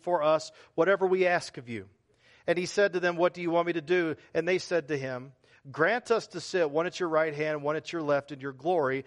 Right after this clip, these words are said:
And Jesus said to them, 'You do not know what you are asking. Are you able to drink the cup I drink, or to be baptized with the baptism which I am baptized?'" He's talking about his death, by the way.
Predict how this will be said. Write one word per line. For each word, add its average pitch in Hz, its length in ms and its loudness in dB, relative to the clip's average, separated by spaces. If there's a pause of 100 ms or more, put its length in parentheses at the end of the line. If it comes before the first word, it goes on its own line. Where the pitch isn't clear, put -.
(200)
And 156 140 -2
Jesus 190 420 -6
said 170 180 -4
to 151 60 -8
them, 147 220 -2
'You 165 140 -12
do 196 120 -8
not 240 240 0
know 196 120 2
what 185 180 -2
you 165 100 -2
are 165 100 -2
asking. 151 460 -2 (180)
Are 185 140 0
you 247 160 -4
able 226 200 2
to 170 100 -6
drink 190 300 -4
the 185 100 -4
cup 170 360 -2
I 160 180 2
drink, 156 300 -8
or 151 120 -4
to 147 60 -6
be 147 120 -6
baptized 156 640 0
with 147 100 -8
the 131 60 -12
baptism 139 640 -4
which 123 200 -8
I 135 160 -4
am 123 100 -12
baptized?'" 131 520 -4 (160)
He's 180 100 -8
talking 208 200 0
about 160 120 4
his 113 140 -4
death, 127 320 -2
by 107 160 -6
the 107 80 -18
way. 104 180 -18